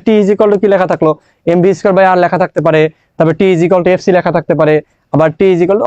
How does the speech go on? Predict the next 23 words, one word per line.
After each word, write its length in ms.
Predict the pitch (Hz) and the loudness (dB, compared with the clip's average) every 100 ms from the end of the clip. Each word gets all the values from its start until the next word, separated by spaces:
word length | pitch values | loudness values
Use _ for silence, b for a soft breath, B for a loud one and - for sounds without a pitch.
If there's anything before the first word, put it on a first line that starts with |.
| 277 | 0
অনেক 140 | 254 | 2
ধরনের 200 | 214 208 180 | 0 0 0
সমীকরণ 280 | 180 165 151 | 0 0 0
লেখা 120 | 139 135 | -2 -4
থাকতে 180 | - 135 | -4 -6
পারে, 120 | - - _ _ - | -8 -12 _ _ -4
ঠিক 100 | 220 | -2
আছে? 100 | 254 285 _ b b | -2 -4 _ b b
আর 100 | 160 170 - 180 | 0 -2 -2 -6
স্পে-, 200 | - 185 175 | -2 0 0
আমাদের 200 | 202 190 | 0 0
রিটেনে 280 | 208 269 269 240 | 0 0 0 0
যদি 120 | 233 220 | 0 0
আসে 120 | 214 196 | -2 -2
সেটা 120 | 202 | -2
তো 40 | 190 | 0
আমাদের 140 | 185 170 | 0 0
অনেক, 140 | 165 127 _ - | 0 -4 _ -2
অ, 40 | 147 139 | 0 0
মানে 120 | 139 135 139 | 0 2 0
লাগবেই, 360 | 147 127 143 123 - 135 | -2 -2 -2 -2 -6 -4
ডিটেলসে 360 | 135 160 165 160 | 0 0 0 0
আমাদের 180 | 139 | 0